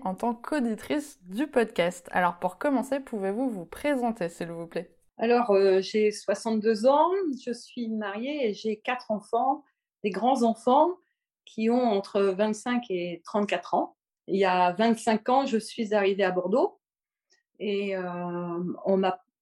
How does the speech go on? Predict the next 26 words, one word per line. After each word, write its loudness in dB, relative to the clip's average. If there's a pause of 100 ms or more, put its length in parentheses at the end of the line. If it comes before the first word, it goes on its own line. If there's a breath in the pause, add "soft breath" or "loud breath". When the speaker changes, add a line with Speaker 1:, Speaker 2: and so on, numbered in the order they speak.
(140)
Speaker 2:
ce -20
qu'on -4
m'a 4
proposé 0
au 6
travail 4
ne 4
me 4
plaisait 2
pas 2
et 2
donc -4
du -10
coup, 0
euh, 2
j'ai -2
utilisé 0
la 2
possibilité -4
que -8
j'avais -2
dans -4
ma, -8
mon 0
entreprise, -2
euh, 0